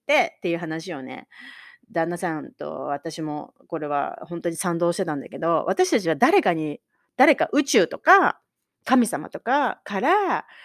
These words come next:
えー、いい、いいそのご加護ね、をもらうために何かをするんじゃないんだよね。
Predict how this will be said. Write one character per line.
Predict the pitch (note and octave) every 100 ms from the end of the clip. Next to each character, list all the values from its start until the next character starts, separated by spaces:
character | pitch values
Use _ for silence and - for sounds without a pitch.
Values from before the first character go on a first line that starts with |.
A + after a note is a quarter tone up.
| - - -
え | F3 E3+ D#3+ D#3 D#3 D3 C#3 - -
ー、 |
い | C#4 C#4+
い、 | A3 - -
い | C4+ G#3+
い | F3
そ | F3+
の | E3 D3
ご | F#3+
加 | F#3 B3
護 | D#3 C#4+ _ _ _
ね、 | G3 D4+ - A3+
を | G#3+
も | F3+ G#3+
ら | B3+ D4
う | D#4
た | D4
め | C#4+ D4 C#4+
に | D#4+ B4 C5+ A#4+ G3 - _ -
何 | A3 B3+ B3
か | - A#3+
を | D#4
す | - A3
る | G3+
ん | F#3+
じ | D#3+
ゃ |
な | D3+ D#3+
い |
ん | D3+
だ | C#3
よ | B2+
ね。 | D3+ D3+ -